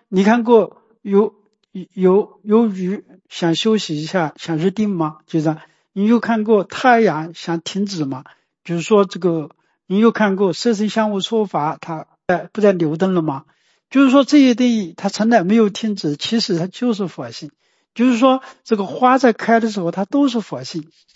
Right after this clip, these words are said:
你，你看过它定在那个地方，看着它不动吗？你看着它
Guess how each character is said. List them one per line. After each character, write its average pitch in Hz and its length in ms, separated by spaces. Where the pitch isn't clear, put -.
你， 196 140
你 202 340
看 226 180
过 214 140
它 202 260
定 214 340
在 190 100
那 175 100
个 165 100
地 165 100
方， 156 220
看 202 220
着 190 100
它 185 320
不 220 100
动 226 220
吗？ 156 260
你 160 120
看 190 160
着 185 120
它 185 280